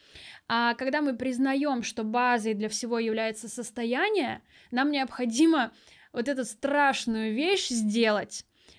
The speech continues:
взять ответственность за свою жизнь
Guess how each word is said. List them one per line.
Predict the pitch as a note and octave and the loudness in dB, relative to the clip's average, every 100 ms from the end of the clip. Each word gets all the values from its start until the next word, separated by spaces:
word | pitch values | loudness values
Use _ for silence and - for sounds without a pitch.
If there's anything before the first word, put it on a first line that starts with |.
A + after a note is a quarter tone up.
| - | -6
взять | A3 C4+ C#4+ C#4+ - | 0 4 4 2 -2
ответственность | A#3 A3 B3+ C#4 C#4 - A3 A3 A3 | -4 -2 -2 0 -2 -6 -6 -6 -8
за | G#3 A#3 | -8 -8
свою | A3 A#3 A3+ A3 | -6 -4 -2 -2
жизнь | G#3 C4+ F4+ G4+ | 0 2 2 0